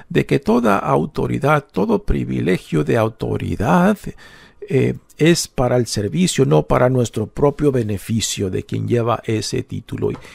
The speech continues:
y a esto van estas enseñanzas en torno a maestro, padre,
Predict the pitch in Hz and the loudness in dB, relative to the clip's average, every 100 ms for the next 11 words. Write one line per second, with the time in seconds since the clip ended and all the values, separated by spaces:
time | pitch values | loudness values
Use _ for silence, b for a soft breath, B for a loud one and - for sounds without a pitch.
0 | B - 208 - 165 131 131 135 B B | B 0 0 0 -2 2 2 2 B B
1 | B 123 - 135 131 - 120 113 120 120 | B -4 -4 -4 -4 -4 -2 0 0 -2
2 | 120 117 120 120 120 117 - 117 107 101 | -4 -2 -2 -2 -4 -6 -6 -2 0 0
3 | 92 101 120 120 - - 117 107 - 104 | -4 -2 0 -2 -4 -2 -2 -2 0 0
4 | 110 107 104 120 | 0 0 -2 -4